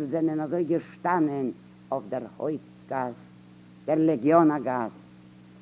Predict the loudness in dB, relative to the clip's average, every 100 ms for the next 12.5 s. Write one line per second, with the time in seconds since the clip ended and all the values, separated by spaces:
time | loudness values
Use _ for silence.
0 | -20 -20 -20 -20 -20 -20 -20 -20 -20 -20
1 | -20 -20 -20 -20 -2 4 6 8 8 8
2 | 10 12 12 12 6 4 2 2 0 -4
3 | -4 -2 2 2 0 -2 -2 -4 -4 -4
4 | -2 0 2 0 -4 -6 -6 -6 -4 -4
5 | -4 -6 0 0 0 -6 -4 -2 0 -2
6 | -2 -4 -6 -6 -4 -4 -4 -8 -20 -6
7 | -2 0 -2 -2 -2 -4 -4 -2 -2 -2
8 | -4 -2 -2 -2 -2 -2 -4 -6 -6 -4
9 | -4 -4 -6 -6 -6 -10 -20 -20 -20 -20
10 | -20 -20 -20 -20 -20 -20 -20 -20 -20 -20
11 | -20 -20 -20 -20 -20 -20 -10 -4 -4 -2
12 | -2 0 -2 -2 -4